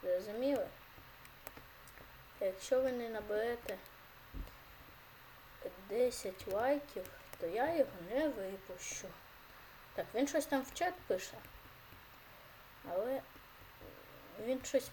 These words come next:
пише, але я не знаю, на якій це мові взагалі.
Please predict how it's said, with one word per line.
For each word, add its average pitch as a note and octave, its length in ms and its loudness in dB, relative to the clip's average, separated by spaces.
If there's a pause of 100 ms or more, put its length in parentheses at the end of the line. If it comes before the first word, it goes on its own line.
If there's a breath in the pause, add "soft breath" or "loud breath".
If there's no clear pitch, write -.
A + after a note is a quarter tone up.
пише, D4 420 2
але G3+ 220 8
я G#3 120 4
не G3 140 0
знаю, G3 320 -2
на F#3 80 -4
якій F#3 280 -4
це F#3 220 -4
мові C#3+ 280 -2 (120)
взагалі. E3 400 -8